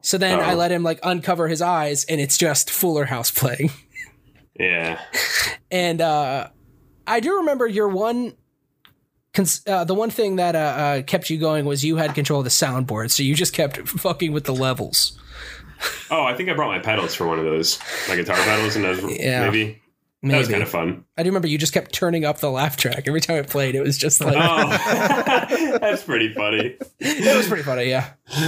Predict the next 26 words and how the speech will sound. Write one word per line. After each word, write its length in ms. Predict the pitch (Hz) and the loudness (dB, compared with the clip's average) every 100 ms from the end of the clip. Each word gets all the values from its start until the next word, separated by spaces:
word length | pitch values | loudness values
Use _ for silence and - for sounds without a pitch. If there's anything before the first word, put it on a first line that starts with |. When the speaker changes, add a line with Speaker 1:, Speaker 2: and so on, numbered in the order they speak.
| 151 143 - - - _ _ _ _ _ - | 0 -2 -10 -20 -20 _ _ _ _ _ -8
Speaker 2:
Shooby 560 | - 165 226 240 254 | -2 2 2 2 0
dooby. 400 | 277 320 220 170 | 2 0 2 2
Speaker 1:
And 120 | 208 226 | 2 2
I 80 | 240 | 2
was 160 | 233 | 2
really 240 | 220 240 226 | 2 2 2
trying 300 | 247 214 196 | 0 0 -2
to 60 | |
keep 280 | - 208 175 | -2 -2 -2
the 80 | 175 | -2
mood 440 | 170 170 170 175 - - - - - | 0 2 2 0 -4 -14 -18 -8 0
up. 260 | 180 196 | 0 0
Speaker 2:
Yeah. 240 | 180 170 151 | 0 2 4
Speaker 1:
I 60 | |
was 140 | 160 165 | 2 2
really 220 | 165 160 | 0 2
like, 180 | 151 156 | 0 0
"No, 200 | 285 269 | 0 2
come 180 | 285 277 | 2 2
on, 140 | 220 | 2
we 80 | 208 | 0
can't 180 | 262 233 | 0 0
fall 200 | 254 226 | 0 0
into 100 | 208 | 0
despair. 520 | 190 - 202 170 147 | -2 0 2 2 2
Like, 260 | 147 151 | 0 -2